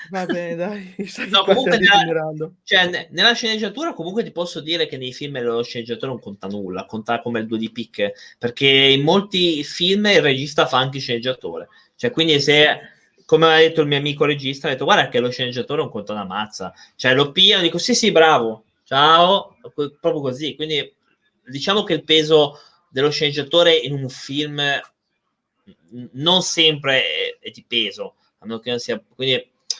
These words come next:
Speaker 2: la Rowling io non so cosa ha combinato, non lo so il peso che ha sui film,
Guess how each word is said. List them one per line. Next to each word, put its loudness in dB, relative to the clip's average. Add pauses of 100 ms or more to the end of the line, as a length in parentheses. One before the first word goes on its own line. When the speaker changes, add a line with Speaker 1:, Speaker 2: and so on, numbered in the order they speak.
(160)
Speaker 2:
la 2
Rowling 4
io 0
non 0
so -2
cosa -6
ha -10
combinato, 0
non -2
lo 0
so 0
il 2
peso 0
che 0
ha 2 (320)
sui -6
film, -2